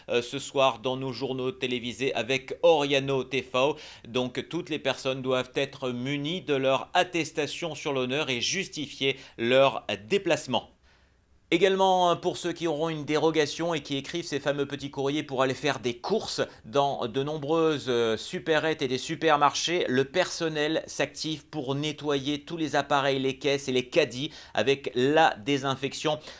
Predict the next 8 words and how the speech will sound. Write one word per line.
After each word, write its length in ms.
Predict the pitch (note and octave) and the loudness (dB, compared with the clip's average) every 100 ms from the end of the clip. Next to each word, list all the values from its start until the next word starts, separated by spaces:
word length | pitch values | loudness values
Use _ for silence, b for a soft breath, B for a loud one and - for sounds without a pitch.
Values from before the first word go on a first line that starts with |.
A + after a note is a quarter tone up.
| - | -4
L'occasion 680 | B2+ D3+ B2+ D3+ D3+ C#3 | 0 0 0 0 2 2
vraiment, 560 | A2+ B2 D3 D#3+ D#3 C#3+ | 4 4 6 4 4 4
euh, 240 | C3+ C3 | 4 4
de 340 | A#2 C3+ D3 C#3 | 2 2 2 2
féliciter 640 | C#3+ E3 D3 D3 C#3+ D#3 | 0 -2 -2 -6 -4 -4
tous 200 | D3 F3+ | -4 -2
les 180 | F3+ D#3 | 2 2
employés. 480 | D3+ C#3+ D3+ C#3+ | 0 -2 0 0